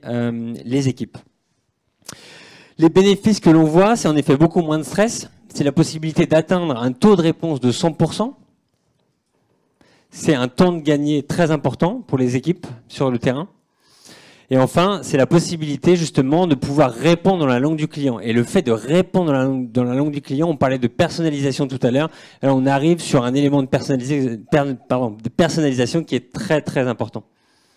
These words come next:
Les flux de réponses, donc nos réponses sont générées et donc on va envoyer des f-, nos flux de, de réponses dans les différentes plateformes.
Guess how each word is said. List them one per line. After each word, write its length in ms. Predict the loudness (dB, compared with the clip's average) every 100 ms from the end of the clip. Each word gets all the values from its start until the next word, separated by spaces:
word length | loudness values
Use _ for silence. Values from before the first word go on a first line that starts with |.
| _ _ _ _ _ _ _ _ _ _ -20 -20 -20 -20 -20 _ _ 0
Les 120 | 0
flux 280 | 4 6 6
de 40 |
réponses, 540 | 6 4 2 2 -2 -2
donc 240 | -2 -2
nos 240 | 0 2
réponses 580 | 4 2 0 -2 -6 -10
sont 240 | -4 -2 0
générées 640 | 0 0 0 0 -2 -4
et 100 | -2
donc 160 | -2 0
on 80 | 2
va 160 | 2
envoyer 360 | 2 2 0 0
des 100 | -4
f-, 160 | -4 0
nos 140 | 0
flux 260 | 2 0 2
de, 240 | 4 4
de 180 | 4 2
réponses 500 | 2 0 2 2 2
dans 140 | 0
les 80 | 0
différentes 400 | -2 -2 -2 -2
plateformes. 380 | -4 -2 -6